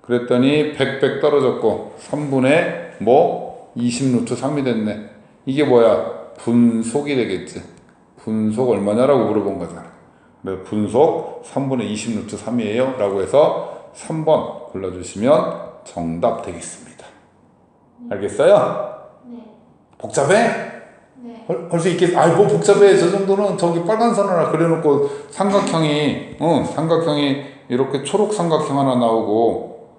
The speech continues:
Speaker 1: 삼각형이 핑크 삼각형 하나 이렇게 나와요 라고 따지면 되지 뭐.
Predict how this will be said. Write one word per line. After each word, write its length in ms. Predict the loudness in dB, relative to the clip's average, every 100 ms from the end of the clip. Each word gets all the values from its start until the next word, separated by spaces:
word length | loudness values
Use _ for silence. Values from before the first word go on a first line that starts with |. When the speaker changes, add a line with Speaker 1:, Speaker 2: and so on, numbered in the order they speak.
| _ _
Speaker 1:
삼각형이 1160 | -6 -2 -2 0 0 2 2 0 -2 -6 -12 -18 -20 -14
핑크 320 | -6 -6 -6
삼각형 540 | -6 -2 -2 -4 -4
하나 160 | -2 0 0
이렇게 260 | -4 -6
나와요 560 | -4 -2 0 0 2 0
라고 240 | -2 -4
따지면 380 | -4 -4 -4 -6
되지 260 | -8 -10 -12
뭐. 260 | -14 -16